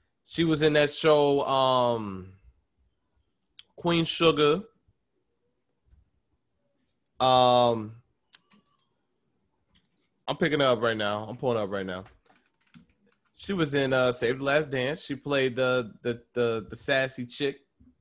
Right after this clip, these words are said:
who was trying to get at Julia Stiles' uh, boyfriend. Bianca Lawson. She's a vampire, my nigga.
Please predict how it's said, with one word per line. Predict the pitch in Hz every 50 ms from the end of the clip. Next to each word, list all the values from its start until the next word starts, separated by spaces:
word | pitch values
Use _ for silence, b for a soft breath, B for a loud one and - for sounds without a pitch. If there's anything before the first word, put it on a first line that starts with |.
| _ - - - _ -
who | - 127
was | 120 117 -
trying | - 135 127 127
to | 123
get | 113 120 131 127
at | 127 123
Julia | 117 127 143 139 131 131
Stiles' | 127 - - 135 131 131 127 127 120 123
uh, | 127 123 117
boyfriend. | 117 127 131 131 127 - 131 131 135 147 170 - _ _ _ _ _ _ _ _ _ _ _ _ _ _ _ _ _ _ _ _ _ _ _ _ _ _ _ _ _ _ _ _ _ _
Bianca | - - 156 190 190 180 135
Lawson. | 113 104 98 92 95 - - - - - - - - - _ _ _ _ _ _ _ _ _ _ _ _ _ _ _ _ _ _ _ _ _ _ _ _ _ _
She's | _ - - 262 254
a | 208
vampire, | 156 123 147 165 196 214 185 190 180 170 147 139
my | 135 135 131
nigga. | 127 135 143 143 160 170 185 226 240